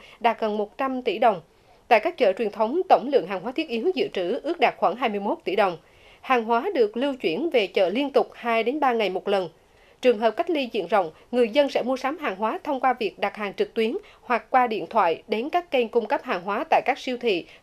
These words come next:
trung tâm thương mại. Hàng hóa sẽ được vận chuyển đến tận nơi. Trong trường hợp chính quyền hỗ trợ cung cấp lương thực, thực phẩm thiết yếu, chi phí bình quân một người được cách ly tạm tính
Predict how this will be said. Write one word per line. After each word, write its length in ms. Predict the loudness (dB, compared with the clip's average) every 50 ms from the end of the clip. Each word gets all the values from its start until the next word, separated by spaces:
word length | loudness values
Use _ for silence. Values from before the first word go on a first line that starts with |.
| _
trung 180 | -4 -2 -2 0
tâm 180 | -2 -2 -2 -2
thương 220 | -4 -6 -4 -2
mại. 220 | -2 -2 -2 -4 -6 -12 -20 -20 -20 -20 _
Hàng 220 | 0 0 2 2 2
hóa 180 | 0 -2 0
sẽ 120 | 0 0 2
được 200 | 2 2 2 2
vận 180 | 0 0 0 0
chuyển 260 | -2 -2 -2 0 0
đến 260 | -2 -2 -2 -4 -8 0 2
tận 160 | 2 2 2 2
nơi. 220 | 2 2 2 0 -2 -8 -18 _ _ -20 -20 _ _ 0
Trong 180 | 2 2 2
trường 160 | 2 0 0
hợp 180 | 0 0 -2 -2
chính 160 | -4 -6 -4 0
quyền 200 | 2 2 2 2
hỗ 140 | 0 -2 0
trợ 220 | 2 4 4 4
cung 180 | 2 0 -2 0
cấp 180 | -2 -2 0
lương 140 | -2 -4 -2
thực, 200 | -4 -6 -6 -4
thực 140 | -6 -6 -2
phẩm 180 | 0 0 0 0
thiết 160 | -2 -4 -2
yếu, 260 | -2 -2 -2 -2 -4 -4 -6 -12 -20 _ -4
chi 100 | -2 -2
phí 180 | 0 -2 -4 -2 -2
bình 180 | 0 0 -2 2
quân 260 | 2 2 2 4 2
một 220 | 0 0 0 0 0
người 180 | 0 2 2
được 140 | 2 0 -2
cách 180 | -2 -4 -2 -2
ly 180 | -2 -2 -2
tạm 280 | 0 0 0 0 0 -2
tính 320 | -2 -4 -2 -2 -2 -2